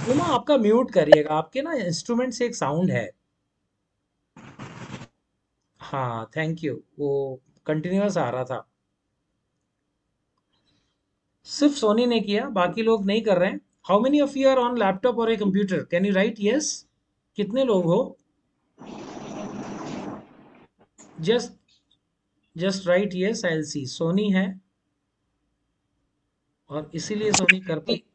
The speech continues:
अभी मेरे को guess करना पड़ रहा है कि आप क्या कर रहे हो। अभी आप देखिए numbers, अभी आपने बताया कि जैसे numbers लिखे हैं, बाकी चीजें नहीं बनाई हैं। So अभी देखूंगा screen तो मुझे पता चल जाएगा। अब यहाँ पे देखिए अगर मेरे को sum का formula लगाना है, एक दूसरा तरीका मैं आपको बताता हूँ। यहाँ पर लिख-,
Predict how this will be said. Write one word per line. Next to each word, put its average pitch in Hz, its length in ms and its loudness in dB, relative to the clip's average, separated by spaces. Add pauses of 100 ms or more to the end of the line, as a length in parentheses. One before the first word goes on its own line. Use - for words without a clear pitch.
(100)
अभी 175 220 2
मेरे 240 160 4
को 254 120 6
guess 220 260 4
करना 226 300 2
पड़ 214 180 0
रहा 247 80 0
है 294 60 2
कि 285 100 -2
आप 226 140 -2
क्या 180 180 2
कर 165 160 0
रहे 151 100 0
हो। 156 80 0
अभी 190 120 0
आप 185 280 0
देखिए 196 260 2
numbers, 190 360 0
अभी 196 180 0
आपने 180 300 0
बताया 170 260 -2
कि 175 100 -8
जैसे 170 200 -6
numbers 156 340 -2
लिखे 165 220 -8
हैं, 262 40 -6
बाकी 190 240 -2
चीजें 175 260 -6
नहीं 156 240 -2
बनाई 123 280 -10
हैं। 113 160 -20 (360)
So 190 120 -4
अभी 175 180 0
देखूंगा 202 480 4
screen 269 300 -4
तो 302 80 -4
मुझे 269 200 -8
पता 196 320 0
चल 135 220 -2
जाएगा। 113 380 -8 (460)
अब 220 120 -2
यहाँ 226 240 4
पे 302 120 0
देखिए 262 280 -2
अगर 262 140 2
मेरे 254 140 -2
को 262 100 -2
sum 226 240 0
का 262 100 0
formula 214 380 2
लगाना 202 300 0
है, 262 40 -2
एक 220 100 -6
दूसरा 202 280 0
तरीका 196 360 0
मैं 185 100 2
आपको 170 240 -4
बताता 151 380 -6
हूँ। 226 120 -6
यहाँ 180 260 0
पर 220 100 0
लिख-, 196 260 -4